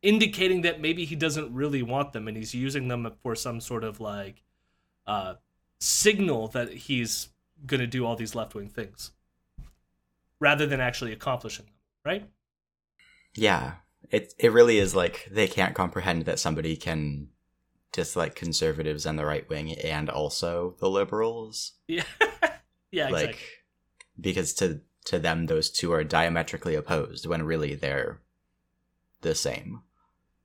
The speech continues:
Speaker 1: In context of this episode, why,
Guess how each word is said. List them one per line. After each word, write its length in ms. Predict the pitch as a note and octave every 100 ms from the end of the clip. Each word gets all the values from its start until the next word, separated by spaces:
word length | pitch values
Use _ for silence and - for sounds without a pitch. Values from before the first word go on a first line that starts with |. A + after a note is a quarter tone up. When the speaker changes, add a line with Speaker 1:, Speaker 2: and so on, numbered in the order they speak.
| _ _ -
Speaker 1:
In 200 | G#3+ G#3
context 640 | - B3 G#3 A3 G#3 - -
of 240 | F#3 D3+ B2+
this 260 | G#3 A3+
episode, 640 | C#3 G#2+ G#2+ G2+ G2 G2 - _ _ _ _ _ _ _ _ _ _ _
why, 600 | C#3+ D#3+ A3+ C4+ C4+ B3